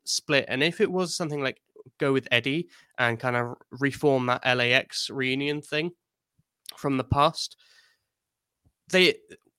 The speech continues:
if the trios titles then came about, that would be another option that maybe they could go down instead of the tag titles. So that, uh, that would be a good thing. Generally, I think A W, they just,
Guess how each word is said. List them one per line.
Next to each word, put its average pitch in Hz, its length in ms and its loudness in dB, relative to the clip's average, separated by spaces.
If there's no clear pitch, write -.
if 170 120 -2
the 190 100 0
trios 185 380 0
titles 127 360 -2
then 123 160 0
came 127 200 -4
about, 117 320 0
that 147 140 0
would 139 100 -2
be 135 120 2
another 127 320 0
option 120 360 -6
that 120 80 -10
maybe 117 220 0
they 120 140 -2
could 131 140 -8
go 120 160 0
down 117 220 0
instead 135 340 0
of 117 80 -8
the 120 60 -6
tag 120 280 -8
titles. 127 420 -10
So 156 160 -2
that, 151 160 0
uh, 165 120 6
that 196 180 6
would 208 120 4
be 180 100 4
a 147 60 2
good - 260 -2
thing. 117 320 0
Generally, 180 520 6
I 135 60 2
think 135 320 -6
A 131 160 2
W, 120 280 -2
they 120 100 -2
just, 123 180 -4